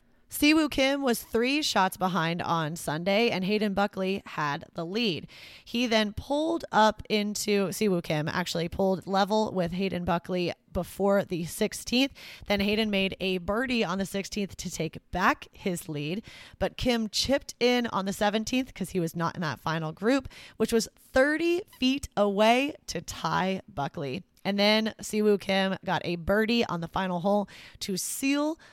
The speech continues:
the win. And this is Kim's fourth P G A Tour title, but his first in two years. We do have some Olympic news this week.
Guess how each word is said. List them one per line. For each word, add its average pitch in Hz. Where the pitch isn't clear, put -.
the 240
win. 185
And 190
this 185
is 196
Kim's 180
fourth 330
P 214
G 170
A 170
Tour 185
title, 214
but 202
his 202
first -
in 196
two 185
years. -
We 285
do 262
have 254
some 226
Olympic 208
news 180
this -
week. 185